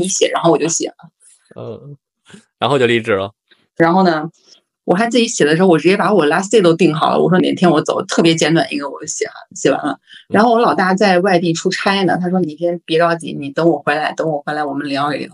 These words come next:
Speaker 1: 于是就在下一个周一的早上约我在公司楼下星巴克喝了一杯。“哎呀，你怎么想的呀？想在，没关系，这个事情就当不存在，我们该是好同事还是好同事，我当没有收到你的邮件，我们这个过去就过去啊，别认真。”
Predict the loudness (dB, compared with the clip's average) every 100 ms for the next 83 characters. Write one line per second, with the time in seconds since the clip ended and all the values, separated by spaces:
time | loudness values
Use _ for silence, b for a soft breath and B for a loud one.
0 | -20 B B B 0 4 4 4 4 2
1 | 0 0 0 2 2 0 2 2 2 0
2 | 0 -2 -2 2 4 4 2 0 0 -2
3 | 0 0 0 -4 -6 -6 -4 -6 -2 -4
4 | 0 0 0 -6 -8 _ B B 0 4
5 | 4 4 4 2 2 0 2 0 0 0
6 | 2 2 0 0 0 -2 -10 -6 -2 0
7 | -2 -6 -2 0 2 0 0 -2 0 0
8 | 0 0 -2 0 -2 -2 -4 -2 -2 0
9 | -2 -2 -8 -8 -4 -4 -2 -2 -2 -2
10 | -4 -4 -6 -2 -2 -2 -6 -6 -8 0
11 | 2 4 2 2 2 2 2 2 2 0
12 | -4 -10 -2 0 -2 -4 0 2 2 -4
13 | B B _ 0 2 2 4 4 2 0
14 | -2 0 2 2 2 2 2